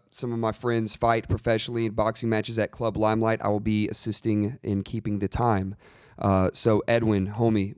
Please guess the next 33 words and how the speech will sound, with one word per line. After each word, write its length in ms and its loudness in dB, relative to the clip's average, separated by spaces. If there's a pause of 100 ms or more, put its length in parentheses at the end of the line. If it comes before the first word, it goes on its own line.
(120)
if 120 -4
you, 60 -6
once 220 2
you 60 2
knock 240 2
him 100 2
down 340 4
and 140 -2
that 100 2
ref 220 2
looks 180 -4
over 220 2
at 140 2
me, 100 4
I'm 100 -2
gonna 100 0
start 260 0
the 60 -8
count 320 -4
at 100 -14
seven, 600 -2 (380)
eight, 400 2 (220)
not 180 -4
all 200 2
of 80 -6
that. 340 -4 (420)
Um, 380 2 (880)
anything 300 4
else 220 4
I 80 4
was 140 0
gonna 140 2
say? 380 2